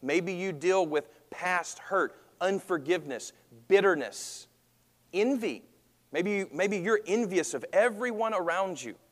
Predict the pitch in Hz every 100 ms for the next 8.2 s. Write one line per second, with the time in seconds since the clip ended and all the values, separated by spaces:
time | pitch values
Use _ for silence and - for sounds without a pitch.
0 | _ _ _ 147 147 160 110 110 151 208
1 | 214 208 180 170 185 110 - _ 117 156
2 | 196 196 185 180 185 156 113 95 - _
3 | _ _ _ _ _ _ _ _ _ -
4 | 214 - - 226 233 233 226 202 190 -
5 | 170 - - 202 - 160 - 170 170 143
6 | 123 135 131 127 120 175 175 165 156 -
7 | 156 143 131 131 139 135 120 - 147 143
8 | 110 -